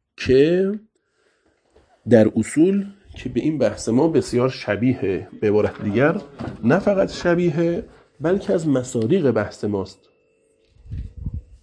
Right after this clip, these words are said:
بلکه از مصادیق بحث ماست. اون دو تا بحث اصولی چیه؟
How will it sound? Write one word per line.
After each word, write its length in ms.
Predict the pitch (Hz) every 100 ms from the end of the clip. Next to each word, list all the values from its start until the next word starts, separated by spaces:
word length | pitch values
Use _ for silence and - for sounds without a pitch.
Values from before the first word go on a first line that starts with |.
| _ _ _ _ - - _ _ - - - _ _ _ _ -
بلکه 380 | 113 113 143 143
از 160 | 170 165
مصادیق 600 | 113 107 110 104 175 113
بحث 340 | 95 95 -
ماست. 360 | 101 90 - - _ _ _ _ _ _ _ -
اون 320 | 277 330 330 - - - -
دو 120 | 127 127
تا 160 | 120
بحث 300 | 117 107 -
اصولی 380 | 120 - 131 180
چیه؟ 300 | 196 -